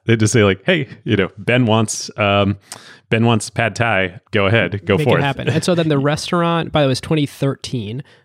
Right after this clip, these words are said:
Speaker 2: Um, so then the restaurant, the onus was on them to have a driver that could actually get the order to you.
Speaker 1: To have a courier or a driver and do the fulfillment. Yeah. And, um,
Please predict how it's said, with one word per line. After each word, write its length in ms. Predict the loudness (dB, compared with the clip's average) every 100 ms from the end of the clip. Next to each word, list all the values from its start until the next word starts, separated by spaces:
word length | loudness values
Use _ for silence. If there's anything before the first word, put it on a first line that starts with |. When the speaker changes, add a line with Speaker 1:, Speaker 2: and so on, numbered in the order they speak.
| _
Speaker 2:
Um, 220 | -4 -2
so 140 | 0 2
then 100 | 2
the 100 | 0
restaurant, 760 | 0 -2 -4 -4 -4 -6 -6
the 120 | -2
onus 280 | 0 0 0
was 120 | 0
on 200 | 0 0
them 360 | -2 -4 -4 -4
to 180 | -2 -2
have 280 | -2 -4 -4
a 40 |
driver 440 | -6 -6 -4 -6 -8
that 120 | -8
could 100 | -8
actually 240 | -8 -8
get 140 | -8 -8
the 80 | -8
order 180 | -8 -8
to 120 | -6
you. 80 | -6
Speaker 1:
To 60 |
have 160 | -6 -8
a 60 |
courier 400 | -2 0 2 2 0
or 20 |
a 80 | -2
driver 600 | -4 -2 -2 -2 -4 -10
and 120 | -12 -8
do 340 | -8 -8 -10 -14 _ _ -12
the 80 |
fulfillment. 480 | -12 -2 0 0 -4 _ -20 -18
Yeah. 320 | -4 -2 -2 -6
And, 360 | -4 -2 -2 -4 -6
um, 280 | -4 -4